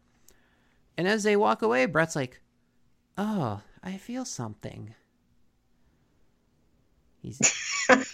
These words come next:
Speaker 1: he's, he has a, he's having a funny feeling, folks.
Speaker 2: Oh, yeah, they landed in a freaking, uh, fountain. He's like, "Oh, I feel something." And I'm
Speaker 1: Yeah.
Speaker 2: like, "Uh,
Speaker 1: So
Speaker 2: do you now?" <laughs>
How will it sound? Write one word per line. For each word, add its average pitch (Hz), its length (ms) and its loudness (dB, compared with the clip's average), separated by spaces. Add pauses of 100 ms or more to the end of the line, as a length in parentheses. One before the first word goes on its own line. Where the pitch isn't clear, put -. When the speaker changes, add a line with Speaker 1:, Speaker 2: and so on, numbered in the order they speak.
Speaker 1:
he's, 190 280 4 (1080)
he 170 180 -2
has 156 260 -2
a, 143 80 -4 (240)
he's 147 200 -6
having 139 300 0
a 135 80 0
funny 135 320 -2
feeling, 117 540 -4
folks. 117 240 -2 (140)
Speaker 2:
Oh, 359 100 4
yeah, 294 220 4
they 262 180 0
landed 240 480 6
in 233 140 6
a 214 80 8
freaking, 214 440 2
uh, 175 300 10
fountain. 147 680 2 (140)
He's 202 120 0
like, 208 160 6
"Oh, 240 380 6 (220)
I - 60 -16
feel 240 340 2
something." 95 480 -2 (1300)
And 117 140 6
I'm 110 80 8
Speaker 1:
Yeah. 104 40 8
Speaker 2:
like, 101 280 4
"Uh, 90 800 4 (1700)
Speaker 1:
So 156 480 0
Speaker 2:
do - 180 -2
you 202 160 0 (140)
now?" 135 160 2 (480)
<laughs> 320 100 4